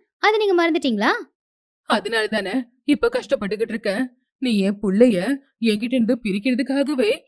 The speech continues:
Speaker 2: இங்க வந்திருக்க போல."
Speaker 1: அப்படின்னு சூரியகாந்தம் அழவே ஆரம்பிச்சிட்டாங்க. "அட அத்தை, நீங்க என்ன தப்பா புரிஞ்சுக்கிட்டு இருக்கீங்க.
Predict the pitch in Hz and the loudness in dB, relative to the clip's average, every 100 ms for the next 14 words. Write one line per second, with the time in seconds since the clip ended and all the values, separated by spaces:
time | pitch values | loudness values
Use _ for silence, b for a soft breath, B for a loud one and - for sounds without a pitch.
0 | _ - 330 208 277 285 185 294 277 262 | _ -2 2 4 4 2 -2 -2 0 4
1 | 247 262 262 _ _ _ - 285 294 494 | 6 4 -2 _ _ _ 2 2 4 2
2 | 370 311 359 - 349 415 381 269 254 240 | 4 2 0 0 2 4 2 2 2 2
3 | 233 269 339 339 247 214 202 - 208 214 | 0 0 2 0 0 -2 -6 -6 -4 -4
4 | 208 _ _ _ _ _ _ _ 330 381 | -6 _ _ _ _ _ _ _ 0 2
5 | 427 339 - 427 339 - _ _ 349 415 | 2 0 0 -2 -2 -6 _ _ 0 2
6 | 392 370 302 269 415 453 427 370 370 330 | 2 0 -2 -2 -4 -2 0 0 -2 -4
7 | 330 302 | 0 0